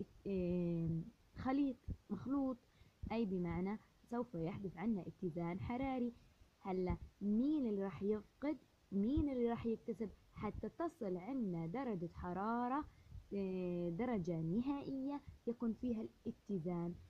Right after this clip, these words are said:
هلا أنا عم بحكي ماء بارد وعم بحكي ماء ساخن. القاعدة اللي أعطيتكم إياها حكت لكم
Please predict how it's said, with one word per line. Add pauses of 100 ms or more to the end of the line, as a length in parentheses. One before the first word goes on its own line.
(280)
هلا (260)
أنا
عم
بحكي
ماء
بارد (680)
وعم
بحكي
ماء
ساخن. (360)
القاعدة
اللي
أعطيتكم
إياها
حكت
لكم